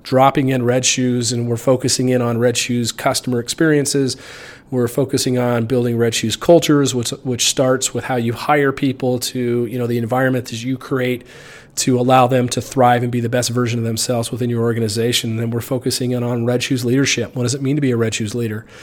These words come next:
You know, and how can you stand out for the positive as a leader by being authentic and being human, by listening, by holding people accountable, but also by creating value for them and breaking, you know, things, uh, walls down for them and creating resources for them to do their jobs, you know, that much more.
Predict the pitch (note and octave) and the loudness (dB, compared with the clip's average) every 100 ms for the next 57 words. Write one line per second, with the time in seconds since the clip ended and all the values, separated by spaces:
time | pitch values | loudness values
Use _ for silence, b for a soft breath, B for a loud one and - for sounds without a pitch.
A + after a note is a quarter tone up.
0 | B B B - B2 A#2 A2+ B2 - C3 | B B B -4 -2 0 -2 -2 -2 -2
1 | A#2 C3+ C3 C3 B2+ A#2+ B2+ B2+ B2+ A#2+ | 0 -2 0 -2 -4 -6 0 2 2 0
2 | A#2 A2 A#2 B2+ B2+ A2+ A2+ A2+ A2 G#2+ | -2 -2 0 0 0 -2 -4 -4 -4 -4
3 | C#3 C3+ B2+ B2 A#2 A2+ A2 F#2+ D3 C#3 | 0 0 -2 -4 -4 -4 -6 0 2 2
4 | B2+ A#2+ A2+ B2+ C#3 C3+ B2+ A2+ G#2+ A#2+ | 0 -2 -2 0 0 0 -2 -2 -2 -2
5 | A#2+ A#2 B2 G#2 A2+ D#3+ C#3+ C3+ B2+ A#2 | -4 -4 -6 -6 -2 0 2 4 2 2
6 | B B B - C3 B2 B2+ A#2+ A2+ C3+ | B B B 2 4 4 0 -2 -2 0
7 | B2 A#2 A#2+ A#2 A#2+ A#2 A#2 A#2 A#2 A#2 | 0 0 -2 0 -2 -4 -4 -4 -2 -2
8 | A2+ A2+ B2 B2 B2 B2 B2+ A#2 A#2 A#2 | -4 0 0 2 -2 -2 -4 -4 -4 -6
9 | B B B B - C3 B2 - C#3 B2+ | B B B B -2 0 0 -2 -2 0
10 | B2+ B2+ B2+ - A#2+ A#2+ B2 A#2+ A#2+ A#2 | 4 4 4 2 -2 -2 -4 -2 -2 -2
11 | - B2+ A#2 A#2+ A#2+ B2+ A#2 - - A#2 | -2 -2 0 0 0 0 -2 -4 -6 -6
12 | A#2 A2+ A#2 A2+ A2+ A#2 A#2 A2+ - B2 | -6 -4 -4 -4 -2 -2 -2 -4 -4 -4
13 | A#2 A#2 A2+ A2+ B2 B2+ B2 | -4 -6 -6 -6 -4 -2 -2